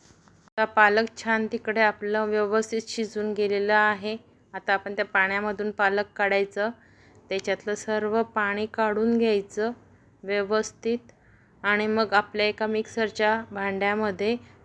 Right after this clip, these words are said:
ती पालक आता मिक्सरच्या भांड्यामध्ये टाकायची. आणि त्याची पण छान मस्त बारीक पेस्ट करून घेणार आहोत. ज्याच्यात आपण बदाम काढले होते त्याच्यातच आपण ही पालक पण काढणार आहोत. आता ही पालक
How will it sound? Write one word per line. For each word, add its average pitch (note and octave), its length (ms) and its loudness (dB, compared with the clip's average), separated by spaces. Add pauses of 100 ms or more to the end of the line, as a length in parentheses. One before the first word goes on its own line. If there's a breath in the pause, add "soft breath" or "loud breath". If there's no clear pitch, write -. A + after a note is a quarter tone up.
ती G#3+ 60 0
पालक G#3 480 6
आता G#3 260 0
मिक्सरच्या G#3+ 520 -4
भांड्यामध्ये G3+ 600 -2
टाकायची. G3+ 600 2 (400 soft breath)
आणि G3 220 -4
त्याची G3+ 320 0
पण G#3+ 220 -4 (120)
छान G#3+ 220 -2
मस्त G#3+ 340 -4
बारीक G3+ 320 4
पेस्ट - 360 -4
करून G#3 400 -4
घेणार G#3 340 2
आहोत. G#3 380 2 (440 loud breath)
ज्याच्यात G#3 340 2
आपण G#3+ 320 2
बदाम G#3 360 2
काढले G#3 420 0
होते G#3 500 -2 (520 loud breath)
त्याच्यातच G#3 460 2
आपण G#3 300 2
ही G#3+ 120 0
पालक G3 380 2
पण G#3 240 -6
काढणार F#3+ 440 -2
आहोत. F#3+ 360 -2 (720 loud breath)
आता F#3 180 2
ही G#3+ 200 2
पालक G#3 380 4